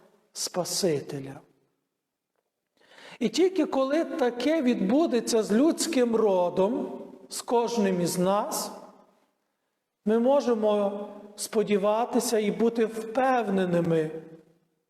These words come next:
що ми будемо спасенні. Якщо це тільки отаке буде зовнішнє,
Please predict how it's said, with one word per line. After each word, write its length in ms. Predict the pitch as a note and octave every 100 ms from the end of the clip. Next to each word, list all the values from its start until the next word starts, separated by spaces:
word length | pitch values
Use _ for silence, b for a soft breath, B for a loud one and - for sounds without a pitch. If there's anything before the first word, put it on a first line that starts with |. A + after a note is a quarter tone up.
| _ _ _ _
що 720 | - - G3 F3 F3 E3+ F3
ми 220 | F3+ F3 D#3+
будемо 500 | D#3 G#3+ A3 F3+ F3+
спасенні. 880 | - F3 - E3 C#3 B2+ C3+ C#3 - _ _ _ _ _ _ _ _ _ _ _ _ _ _ -
Якщо 380 | A3+ - F#4+
це 200 | - C#4
тільки 640 | C4 C#4+ D#4+ C#4+ D#4 A#3+ A3
отаке 460 | B3+ A3+ A3 C#4
буде 300 | A3 A3+ A#3
зовнішнє, 1120 | A3 F#3+ A#3 B3 A3+ G3 F#3 F3+ - F#3 F3